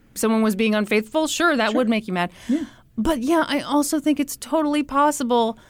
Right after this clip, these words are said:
Speaker 1: that she knew he was bi.
Speaker 2: Yeah, I do too.
Speaker 1: I,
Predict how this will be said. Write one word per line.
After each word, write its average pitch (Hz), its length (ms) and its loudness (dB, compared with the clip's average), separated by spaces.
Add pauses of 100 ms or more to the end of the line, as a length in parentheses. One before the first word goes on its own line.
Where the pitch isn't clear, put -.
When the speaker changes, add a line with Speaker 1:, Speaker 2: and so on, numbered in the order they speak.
(1040)
Speaker 1:
that 262 260 0
she 277 240 2
knew 269 220 6
he 269 200 0
was 240 240 2
bi. 233 600 0
Speaker 2:
Yeah, 233 200 2 (100)
I 208 80 2
do 247 100 0
too. 247 220 -6 (1800)
Speaker 1:
I, 254 160 -4